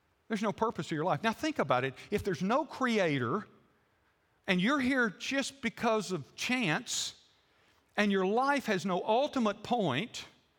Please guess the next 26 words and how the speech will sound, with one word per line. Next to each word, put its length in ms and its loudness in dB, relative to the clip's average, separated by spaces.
nothing 460 2
you 240 2
do 580 2
has 380 0
any 320 2
lasting 640 0
significance. 1080 -4
You're 100 -4
just 240 -6
a, 80 0
if 200 0
you're 120 -2
just 240 -4
a 20 -4
product 420 0
of 80 -4
chance, 220 -2
'cause 160 -2
there's 180 -4
no 140 0
creator, 380 -2
you 220 0
weren't 180 0
designed 580 0
with 200 0
any 600 0